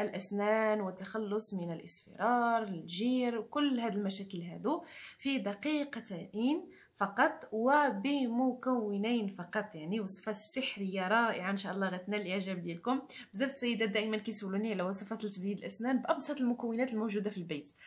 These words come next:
و، آه، غير بمكونين ولا بثلاثة المكونات فقط. فوصفة اليوم هي غير بمكونين،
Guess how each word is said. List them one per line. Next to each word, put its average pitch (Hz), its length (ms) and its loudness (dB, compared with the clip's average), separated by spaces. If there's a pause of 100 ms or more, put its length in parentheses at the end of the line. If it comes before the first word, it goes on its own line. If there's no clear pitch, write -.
(480)
و، 269 280 4
آه، 202 580 8
غير 285 200 8
بمكونين 233 680 2
ولا 233 140 4
بثلاثة 214 360 0
المكونات 214 520 2
فقط. - 320 -10
فوصفة 240 640 2
اليوم 269 220 2
هي 196 220 2
غير 247 180 4
بمكونين، 240 920 2